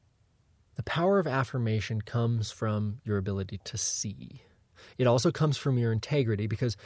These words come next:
at any given moment, we all know our brains are evolved to have a pretty keen sense of what it is that the other person wants to hear.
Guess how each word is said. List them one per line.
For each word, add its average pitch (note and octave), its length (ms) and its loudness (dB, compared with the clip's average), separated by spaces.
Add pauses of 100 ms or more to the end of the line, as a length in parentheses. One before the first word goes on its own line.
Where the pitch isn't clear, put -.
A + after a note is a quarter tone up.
(260)
at - 200 0
any F3 200 6
given C#3+ 360 4
moment, A#2+ 360 4
we B2+ 160 2
all D#3+ 280 4
know A#2+ 680 4 (260)
our B2 160 4
brains D3+ 480 4
are B2 200 2
evolved A2+ 880 4 (420)
to B2+ 180 4
have G#2+ 220 6
a A2 140 2
pretty E3+ 380 4
keen D#3 460 4
sense G#2+ 380 2
of G#2+ 240 2
what C3 360 2
it E3 240 4
is B2+ 280 6
that A2 120 2
the A2 140 -4
other A#2 240 2
person G#2 580 0
wants G#2+ 460 0
to G#2+ 200 -4
hear. - 520 -8